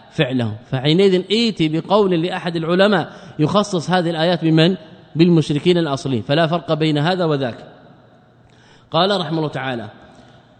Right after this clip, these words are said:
فإن استدلالهم بالآيات النازلة في الكفار على من عمل بها ممن انتسب إلى الإسلام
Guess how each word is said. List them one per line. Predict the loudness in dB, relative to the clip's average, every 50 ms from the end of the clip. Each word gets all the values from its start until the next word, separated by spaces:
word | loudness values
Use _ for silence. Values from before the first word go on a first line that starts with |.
| _ _
فإن | -2 -2 0 2 2 2 2
استدلالهم | 2 0 0 -2 -2 0 0 0 0 0 0 0 0 0 -2
بالآيات | -2 -2 0 0 0 0 0 0
النازلة | 0 2 2 0 0 0 0 0
في | 0 0 -2 0 0
الكفار | -2 -2 -2 -6 -6 -4 -4 -2 -2 -2 -4 -6
على | -8 -6 -6 -6 -4 -4 -4 -4 -4
من | -2 -2 -2 -4
عمل | -4 -4 -4 -4 -2 0 0 0 0 -2 -2
بها | -2 0 0 0 0 0
ممن | 0 0 0 0 0 0 0 0
انتسب | 0 -2 -2 -2 -4 -4 -4 -6 -4 -6
إلى | -6 -6 -4 -4 -4
الإسلام | -4 -4 -6 -8 -8 -6 -4 -2 -2 -2 -2 -4 -4